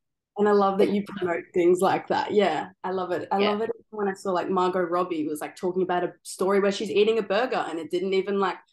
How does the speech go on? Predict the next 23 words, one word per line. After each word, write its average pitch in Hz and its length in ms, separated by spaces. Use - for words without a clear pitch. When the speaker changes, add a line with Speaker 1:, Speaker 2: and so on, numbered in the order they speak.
Speaker 1:
cross 226 240
her 208 140
mind 202 320
or 196 100
anything, 208 420
just 202 240
kept - 140
going 208 280
over 247 260
it - 80
like 180 180
it's 196 160
nothing, 185 380
and 190 80
it 196 80
is 403 240
nothing. 185 340
That's, 202 300
like, 208 140
Speaker 2:
Exactly. - 520
Speaker 1:
part 254 220
of 269 60
life. - 320